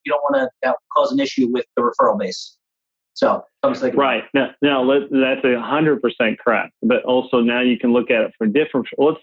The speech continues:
Speaker 2: say that referral came from an open house, right? For an example, a lot of times they have problems, like an agent will have problems on their conversion of those open house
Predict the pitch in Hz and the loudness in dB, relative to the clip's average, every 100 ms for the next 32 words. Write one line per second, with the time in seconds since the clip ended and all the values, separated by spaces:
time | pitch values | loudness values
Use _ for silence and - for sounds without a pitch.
0 | - 143 135 135 - 131 123 131 131 120 | 0 2 2 -2 0 -2 0 0 0 0
1 | 127 120 - 117 113 117 110 104 110 110 | -4 -4 -2 -4 -2 -2 -4 -6 -4 -4
2 | 95 - - 104 117 - _ _ _ _ | -6 -4 0 0 -2 -6 _ _ _ _
3 | _ 127 120 104 113 104 - - - _ | _ -2 0 0 -2 -2 -4 -6 -8 _
4 | 131 131 143 160 151 139 127 - 135 123 | 0 0 0 -2 0 0 0 2 0 0
5 | 127 117 - 139 135 127 117 113 107 120 | -2 -2 -2 0 0 0 -2 -2 0 -2
6 | 113 120 135 135 110 117 113 117 107 - | 0 0 0 -2 -2 0 0 -2 -2 -2
7 | 127 131 123 113 117 113 107 104 107 123 | 0 0 -2 0 0 0 0 -4 0 0
8 | 104 123 135 123 113 104 107 98 110 110 | 2 2 2 0 -4 -2 -2 0 -2 -2
9 | 101 104 | -4 -4